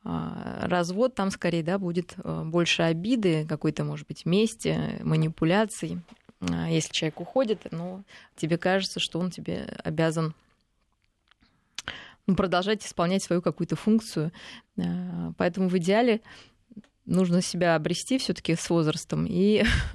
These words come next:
<laughs> а, не надеяться, что кто-то будет тебя осчастливить там до ста лет. А, если человек, ну, в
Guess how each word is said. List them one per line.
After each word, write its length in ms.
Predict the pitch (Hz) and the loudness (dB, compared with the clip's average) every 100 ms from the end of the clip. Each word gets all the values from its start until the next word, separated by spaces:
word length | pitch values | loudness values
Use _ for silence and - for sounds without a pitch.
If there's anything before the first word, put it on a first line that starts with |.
| - | -12
<laughs> 440 | - - - - - | -14 -14 -14 -16 -6
а, 240 | 170 170 | 0 4
не 120 | 180 | 4
надеяться, 500 | 185 175 170 220 220 | 4 4 4 2 2
что 180 | - 170 | -2 -2
кто-то 280 | - 185 185 | 0 0 0
будет 200 | 160 175 | -2 0
тебя 140 | 160 | 0
осчастливить 600 | 156 - - 202 220 165 | 0 0 -2 0 2 2
там 200 | - 156 | 0 0
до 100 | 160 | -2
ста 240 | 165 - 180 | -4 0 0
лет. 260 | 156 - - - - 220 220 - | 0 -4 -14 -20 -14 -8 -6 -4
А, 320 | - - - - _ _ - | -6 -6 -10 -14 _ _ -6
если 320 | 170 165 170 | 0 0 0
человек, 380 | 165 190 160 - - _ _ - | 2 2 0 -4 -20 _ _ -16
ну, 320 | 208 180 208 | -8 2 2
в 220 | 160 - | 2 -8